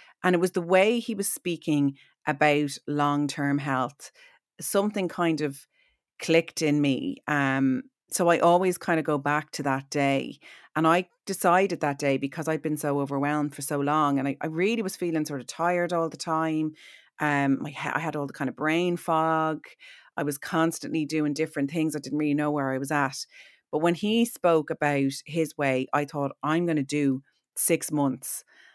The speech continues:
and I'm going to, like, I'm gonna ask him, will he work with me?" And I did a real holistic way. I had another, um, to Claire McGrath and Rosie Hart, and they had been bodybuilders who'd got,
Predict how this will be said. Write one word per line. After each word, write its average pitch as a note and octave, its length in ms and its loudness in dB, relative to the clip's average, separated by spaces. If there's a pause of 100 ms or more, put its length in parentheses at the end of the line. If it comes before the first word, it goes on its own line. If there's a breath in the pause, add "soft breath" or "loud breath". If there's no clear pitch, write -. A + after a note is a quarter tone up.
(160 soft breath)
and D3+ 120 2
I'm C#3+ 120 2
going C#3+ 280 0
to, C#3 500 0
like, C#3 260 -2
I'm C#3+ 80 0
gonna C#3 140 2
ask C3+ 200 -4
him, F#3 300 0
will F3+ 100 0
he F3 80 0
work F3 300 0
with F3 160 -6
me?" D#3+ 320 0 (200 loud breath)
And D#3 120 -4
I D3+ 40 2
did D3 140 -2
a D3+ 40 0
real F3+ 220 2
holistic D#3+ 520 -2 (200)
way. C#3+ 600 0
I D3 80 -4
had C#3+ 200 -8
another, D3+ 500 0 (480 loud breath)
um, C#3+ 540 0 (600)
to D3+ 580 0
Claire D3+ 500 0
McGrath C#3 640 0
and C#3 440 -2
Rosie C#3+ 300 -2
Hart, E3 400 0
and D#3 100 -4
they C#3+ 140 0
had C#3+ 160 -8
been C#3 240 2
bodybuilders D#3 840 0
who'd C#3+ 220 -8
got, C#3 320 -4